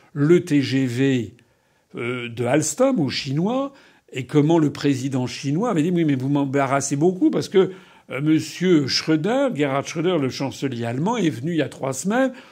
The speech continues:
pour me dire de ne surtout pas acheter le T G V français de chez Alstom, mais d'acheter la I C E de chez Siemens. »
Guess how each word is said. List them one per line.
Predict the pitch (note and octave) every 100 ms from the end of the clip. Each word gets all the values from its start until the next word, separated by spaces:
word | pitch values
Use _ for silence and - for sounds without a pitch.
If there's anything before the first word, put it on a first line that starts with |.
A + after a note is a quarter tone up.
| - -
pour | D#3+
me | E3+ E3
dire | D3+ B2+ G#3+ G#3+
de | D3+
ne | C3+
surtout | - D3 F#3
pas | F3
acheter | D#3+ A#2+ A2 E3+ E3 D3+ - - -
le | C3+ C#3+
T | C#3+
G | B2+ C3
V | B2+ B2+
français | C3 C3 C#3+
de | B2
chez | A#2 -
Alstom, | A#2+ A#2 - A#3+ G3+
mais | C#3+
d'acheter | C3 A#2 F#3+ G#3
la | D3
I | C3
C | - F#3+
E |
de | D3+
chez | - C3
Siemens. » | C3+ F#3+ C4 C4+ D#3+ A2+ -